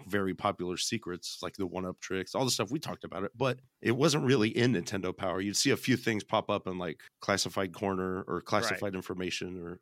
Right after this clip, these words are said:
Speaker 1: Counselor's Corner, but not, didn't get a big feature like a lot of other games.
Speaker 2: And so this game also was my first foray into that, that lunchroom, uh, schoolyard kind of, like, world of, "Oh, you got this game? Did you know about this?"
Speaker 1: Mm-hmm,
Speaker 2: You know,
Speaker 1: mm-hmm.
Speaker 2: uh,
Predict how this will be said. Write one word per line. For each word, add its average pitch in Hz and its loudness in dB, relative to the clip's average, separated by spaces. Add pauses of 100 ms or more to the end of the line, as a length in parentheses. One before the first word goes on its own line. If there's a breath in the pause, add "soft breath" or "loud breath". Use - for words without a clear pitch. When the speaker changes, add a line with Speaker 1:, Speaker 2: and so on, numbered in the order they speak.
(100)
Speaker 1:
Counselor's 92 -4
Corner, 87 -8
but 85 -8
not, 95 -4 (220)
didn't 104 2
get 117 4
a 110 2
big 104 2
feature 98 0
like 92 -6
a 92 -6
lot 92 0
of 90 -4
other 87 -4
games. 90 -2 (220)
Speaker 2:
And 185 -8
so 185 -2
this 196 -2
game 208 -4
also 123 -4
was 127 -4
my 123 -2
first 120 -6
foray 104 -4
into 110 -6
that, 90 -4 (200)
that 92 -4 (240)
lunchroom, 117 -4 (200)
uh, 92 -10
schoolyard 107 -4
kind 113 -6
of, 101 -6
like, 98 -8
world 110 0
of, 95 -6 (160)
"Oh, 165 8
you 147 4
got 160 0
this 151 -2
game? 165 0
Did 117 -6
you 127 0
know 120 -2
about 98 -4
this?" 135 -2 (220)
Speaker 1:
Mm-hmm, 113 2
Speaker 2:
You 107 0
know, 156 2
Speaker 1:
mm-hmm. 110 -8 (280)
Speaker 2:
uh, 117 2